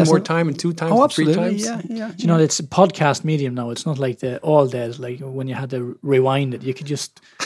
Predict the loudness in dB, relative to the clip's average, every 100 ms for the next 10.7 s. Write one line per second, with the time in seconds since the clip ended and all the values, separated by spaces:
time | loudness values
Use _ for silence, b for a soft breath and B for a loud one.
0 | 4 6 8 8 8 6 2 0 2 4
1 | 4 4 2 0 -10 -4 -4 -4 -10 -8
2 | -4 -2 -4 -4 -4 -4 2 4 6 6
3 | 4 2 2 2 4 4 4 4 0 0
4 | -2 b b b -2 0 4 6 4 2
5 | 0 0 2 2 2 2 2 0 -10 _
6 | _ _ -10 -6 -4 -4 -4 -4 -4 -4
7 | -4 -4 -4 -6 -6 -8 -10 -14 _ -20
8 | -16 -14 -12 -10 -8 -4 -2 2 4 2
9 | 0 -6 -8 -10 -12 -12 -14 -14 -16 -16
10 | -14 -12 -12 -12 -14 -16